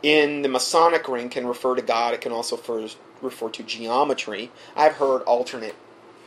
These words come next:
things of what G, it probably has several meanings.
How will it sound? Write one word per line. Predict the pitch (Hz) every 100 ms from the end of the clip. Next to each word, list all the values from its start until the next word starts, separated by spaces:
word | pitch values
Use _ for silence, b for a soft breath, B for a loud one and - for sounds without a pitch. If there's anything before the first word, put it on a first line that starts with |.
| -
things | - 120 98 117
of | 113
what | 123 123
G, | 135 120 120
it | -
probably | - 269 214 160
has | 127 - B B -
several | - - 156 156 131 113 - - 120
meanings. | 127 127 104 95 92 -